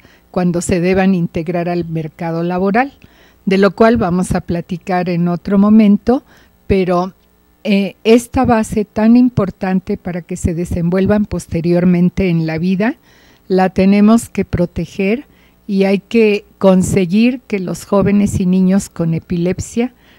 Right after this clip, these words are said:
asistan a su educación escolar con toda regularidad. Eh, la mayoría de los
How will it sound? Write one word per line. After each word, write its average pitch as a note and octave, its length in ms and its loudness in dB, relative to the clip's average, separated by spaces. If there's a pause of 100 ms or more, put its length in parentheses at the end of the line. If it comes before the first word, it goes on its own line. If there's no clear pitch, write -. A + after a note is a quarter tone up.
(120)
asistan A3 840 0
a C#4+ 120 -4
su - 160 -4
educación F3 760 -2
escolar F3+ 720 -4 (420)
con E3+ 260 0
toda G#3 340 2
regularidad. D3+ 800 -8 (920)
Eh, F3+ 320 -2
la G#3 180 4
mayoría B3 500 6
de D#4+ 100 0
los G3 540 0